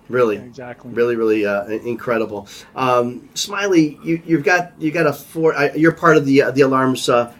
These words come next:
Speaker 1: uh, box set. Is that a tour? Come, is, uh, the box set's coming out in, in June, I think.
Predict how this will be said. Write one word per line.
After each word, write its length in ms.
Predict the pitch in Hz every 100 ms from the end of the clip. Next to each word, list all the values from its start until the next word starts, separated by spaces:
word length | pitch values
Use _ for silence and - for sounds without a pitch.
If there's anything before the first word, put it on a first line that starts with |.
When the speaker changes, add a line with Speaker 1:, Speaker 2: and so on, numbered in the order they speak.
| -
Speaker 1:
uh, 160 | 120
box 380 | 117 139 131 131
set. 300 | - 139 135
Is 80 | 127
that 200 | 131 117
a 60 | 117
tour? 380 | - 143 151 143
Come, 240 | 147 135
is, 180 | 127 123
uh, 80 | 165
the 120 | 123
box 200 | 156 143
set's 160 | 147
coming 240 | - 151 143
out 160 | 117
in, 180 | 110 104
in 320 | 101 117 113 107
June, 280 | 139 196 190
I 60 |
think. 300 | 180 208 -